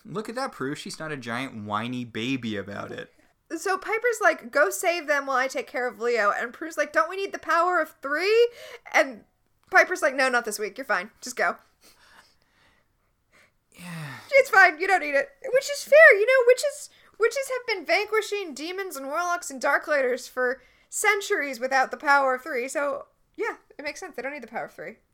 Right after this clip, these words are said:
Speaker 1: So Alec has brought Daisy into the foggy part of the park to sacrifice her in the fire circle that's just in this part of the park, I guess.
Speaker 2: On the sacrificial rock, the rock that has the pyrotechnics set up so that the rock bursts into flame.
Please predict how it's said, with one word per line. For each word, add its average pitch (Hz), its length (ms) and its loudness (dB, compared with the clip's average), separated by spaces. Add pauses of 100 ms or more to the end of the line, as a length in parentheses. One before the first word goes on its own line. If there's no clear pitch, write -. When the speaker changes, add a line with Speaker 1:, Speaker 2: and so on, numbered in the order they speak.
(140)
Speaker 1:
So 135 380 -6
Alec 190 300 -4
has - 160 -10
brought 156 300 -4
Daisy 131 520 -6
into 117 720 -8 (520)
the 117 120 -6
foggy 131 480 0
part 127 320 -2
of - 140 -12
the 127 80 -12
park 120 480 -4
to 117 260 -12 (300)
sacrifice 120 880 -8
her 120 240 -6
in 113 380 -8
the 107 140 -8
fire 110 520 -6
circle 127 500 -6
that's 117 280 -8
just 113 280 -8
in 113 160 -8
this 110 160 -6
part 117 220 -8
of 107 80 -12
the 117 80 -14
park, 110 280 -8
I 131 80 -10
guess. 131 320 -6
Speaker 2:
On 381 120 0
the 403 80 -4
sacrificial 381 720 -4
rock, 247 440 4
the 277 100 -2
rock 262 360 2
that 277 160 -2
has 262 340 2
the 262 80 -10
pyrotechnics 262 760 -4
set 339 180 4
up 359 120 2
so 311 120 -10
that 277 180 -6
the 262 80 0
rock 240 300 0
bursts 285 240 -8
into 277 220 -12
flame. 233 440 -6